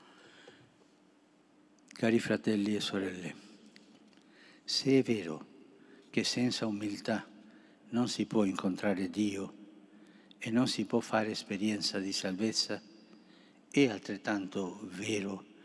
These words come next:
che senza umiltà non si può incontrare nemmeno il prossimo, il fratello e la sorella che vivono accanto. Lo scorso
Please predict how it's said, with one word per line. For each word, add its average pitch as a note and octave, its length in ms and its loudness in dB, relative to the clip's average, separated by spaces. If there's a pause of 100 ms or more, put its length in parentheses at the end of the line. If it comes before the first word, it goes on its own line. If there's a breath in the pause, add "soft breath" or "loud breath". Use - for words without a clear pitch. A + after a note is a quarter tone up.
(320 loud breath)
che A2 140 -2
senza B2 440 0
umiltà G#2 560 -2 (640 loud breath)
non B2 180 2
si - 160 0
può B2+ 160 2
incontrare A#2+ 600 2
nemmeno A2 500 2
il G2+ 100 0
prossimo, - 720 -2 (420 loud breath)
il G#2 140 -8
fratello B2 500 0
e A2+ 60 0
la G2+ 120 -2
sorella A2+ 600 -2 (400 loud breath)
che G#2+ 140 0
vivono G2 520 -2
accanto. F#2 600 -6 (2500 loud breath)
Lo A#2+ 80 -4
scorso C3+ 600 -2